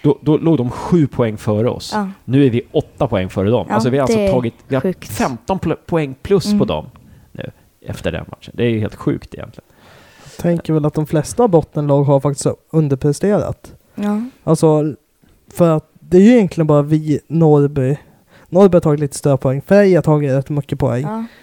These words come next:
Speaker 3: Och sen är vi, resten, Gais där över Varberg, Örgryte, de har också
Speaker 2: Örgryte,
Speaker 3: varit väldigt
Speaker 2: ja.
Speaker 3: stilla och
Speaker 2: Precis.
Speaker 3: inte gjort, gjort så mycket för att dra ifrån det ordentliga bottenträsket. Det är därför
Speaker 2: Mm.
Speaker 3: de fortfarande är med i bottenstriden.
Speaker 1: Mm.
Speaker 2: Mm.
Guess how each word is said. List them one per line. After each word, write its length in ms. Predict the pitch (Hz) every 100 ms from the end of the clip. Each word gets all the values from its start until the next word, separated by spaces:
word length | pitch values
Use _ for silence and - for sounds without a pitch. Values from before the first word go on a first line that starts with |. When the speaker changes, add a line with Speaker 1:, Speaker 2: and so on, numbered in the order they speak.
| _ _ -
Speaker 3:
Och 100 | 165
sen 180 | 190
är 100 | 185
vi, 260 | 156 160 139 -
resten, 580 | 180 214 - 185 147
Gais 460 | 143 147 196 240 -
där 100 | 185
över 220 | 175 147 139
Varberg, 680 | 139 147 165 156 147 147
Örgryte, 540 | 165 185 151 165 202 160
de 140 | 160
har 60 | 320
också 200 | 302 285
Speaker 2:
Örgryte, 160 | 254 196
Speaker 3:
varit 180 | 190
väldigt 240 | 180 160 151
Speaker 2:
ja. 80 | - 185 190 _ _ _ _ -
Speaker 3:
stilla 600 | - 254 180 214 135 - -
och 500 | 175 220 202 180 156
Speaker 2:
Precis. 220 | 151 190
Speaker 3:
inte 200 | 254 226
gjort, 180 | 214 254 _ _ - _ _ _ _ -
gjort 220 | 214 277
så 140 | - 240
mycket 220 | 208 -
för 60 | 170
att 60 |
dra 160 | 165 175
ifrån 440 | 190 269 294 147 - _ _ _ _ -
det 80 | 185
ordentliga 400 | 180 175 170 160
bottenträsket. 840 | 156 - 147 147 - - 120 120
Det 60 |
är 60 | 156
därför 260 | 175 202 233
Speaker 2:
Mm. 80 |
Speaker 3:
de 20 | 214
fortfarande 340 | 185 170 170
är 20 |
med 140 | 214 254
i 40 |
bottenstriden. 760 | 147 - 156 - 214 170 90 139 - -
Speaker 1:
Mm. 200 | 98 92 110 -
Speaker 2:
Mm. 220 | 196 185